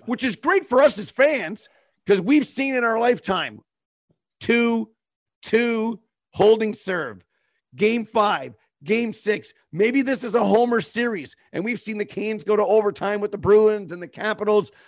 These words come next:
uh, in postseasons gone by. Um, if the Canes lose three one or two one,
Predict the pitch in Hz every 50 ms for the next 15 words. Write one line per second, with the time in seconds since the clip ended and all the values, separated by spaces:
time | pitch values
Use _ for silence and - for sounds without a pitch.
0 | _ - - 185 175 170 170 - - 185 208 202 208 - 202 196 165 180 190 151
1 | 120 185 175 165 160 151 127 160 165 170 180 208 277 370 370 _ _ _ _ _
2 | _ _ _ _ _ - 180 185 196 190 190 190 180 170 127 _ _ _ _ _
3 | _ _ _ _ _ _ _ - 202 202 - - - - - - 208 247 277 277
4 | 233 180 180 214 233 233 208 - - - - 202 233 233 233 220 208 196 208 220
5 | 226 220 214 196 190 175 156 143 139 _ _ _ _ _ _ _ _ _ _ _
6 | _ _ _ _ _ _ _ _ _ _ _ _ _ _ _ _ _ _ 202 214
7 | 202 185 175 170 _ - - 196 240 240 233 220 208 196 180 180 - _ 165 202
8 | 226 226 214 202 180 170 156 143 131